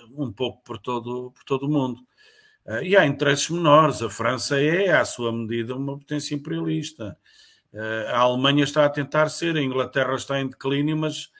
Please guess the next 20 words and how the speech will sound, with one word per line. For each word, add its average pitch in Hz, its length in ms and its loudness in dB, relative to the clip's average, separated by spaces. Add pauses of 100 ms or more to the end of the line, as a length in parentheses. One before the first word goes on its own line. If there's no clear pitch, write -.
(220)
mas 123 180 -8
ainda 151 260 2
é. 135 420 0 (400)
Quase 165 320 0
todas 175 300 -2
as 147 140 -2
antigas 147 420 -2
potências 139 600 -4
coloniais, 113 840 -6 (500)
eh, 127 380 -4
ainda, 131 440 0 (100)
eh, 123 380 -6
são, 123 520 -4 (460)
eh, 98 280 -10
exceto 117 320 -4
Portugal, 117 720 -2 (320)
eh, 131 140 -4
ainda 131 360 -2
são, 135 600 0
eh, 127 560 -4